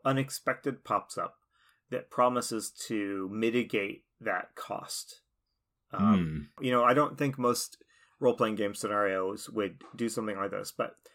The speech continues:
Speaker 1: the P Cs are on their way somewhere, but they know they won't survive, you know, when they get there. They'll deliver their cargo, but it's too far out or something like that, they won't survive.
Speaker 2: Mm-hmm.
Speaker 1: And then what if you dangle the possibility of, like, hey,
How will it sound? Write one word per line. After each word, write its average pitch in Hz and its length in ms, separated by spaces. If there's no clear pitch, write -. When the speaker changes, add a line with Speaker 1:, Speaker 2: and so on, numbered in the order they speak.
Speaker 1:
the - 60
P 160 160
Cs 135 240
are 120 100
on 113 140
their 113 120
way 110 200
somewhere, 107 420
but 101 220
they 110 120
know 123 240
they 120 140
won't 101 340
survive, 92 800
you 110 140
know, 104 100
when 98 200
they 92 100
get 90 220
there. 95 120
They'll 101 220
deliver 117 360
their 107 120
cargo, 107 460
but 98 300
it's - 200
too 120 200
far 104 280
out 98 200
or 104 60
something 101 300
like 95 160
that, 92 160
they 95 80
won't 90 180
survive. - 360
Speaker 2:
Mm-hmm. 104 120
Speaker 1:
And 107 80
then 98 200
what 110 200
if 107 180
you 107 120
dangle 107 520
the 101 100
possibility 101 640
of, 85 180
like, - 280
hey, 98 460